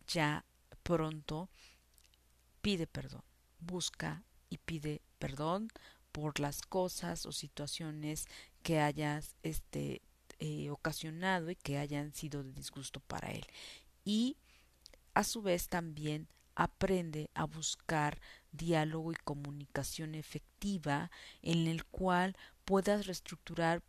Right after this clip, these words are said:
positivamente tu relación con tu padre o con tu madre si es que todavía lo tienes. Y si no lo tienes ya y se fue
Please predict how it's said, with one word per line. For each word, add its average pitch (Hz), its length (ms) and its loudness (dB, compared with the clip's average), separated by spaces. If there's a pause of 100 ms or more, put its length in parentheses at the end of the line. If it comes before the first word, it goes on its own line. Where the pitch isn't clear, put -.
(200)
positivamente 180 880 2
tu - 160 -8
relación 156 720 -2
con 160 200 -6
tu - 140 -8 (120)
padre 151 460 4 (300)
o 160 80 0
con 147 260 -2
tu - 140 -8
madre 143 420 -2
si - 240 0
es - 100 0
que - 120 -6
todavía 135 420 -6
lo - 180 -10
tienes. - 400 -12 (320)
Y 175 120 -2
si - 260 0
no 190 220 0
lo 240 140 2
tienes 185 500 -6
ya 143 260 -2 (180)
y 165 80 -2
se - 240 2
fue 156 520 -2